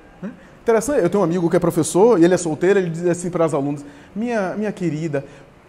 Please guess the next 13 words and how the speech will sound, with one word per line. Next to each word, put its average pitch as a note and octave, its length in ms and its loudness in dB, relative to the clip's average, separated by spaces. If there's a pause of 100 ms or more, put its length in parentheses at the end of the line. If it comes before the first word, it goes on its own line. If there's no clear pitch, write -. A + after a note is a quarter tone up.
(100)
quando G4 180 2
você C4+ 220 0
sair F#3+ 320 2
da E3 100 6
minha D#3+ 180 2
sala, F#3+ 440 0
quando A3+ 160 -6
você A#3+ 100 -4
não A3 140 -2
for G3+ 120 -4
mais E3+ 160 -2
minha D#3+ 140 0
aluna, D3+ 540 -2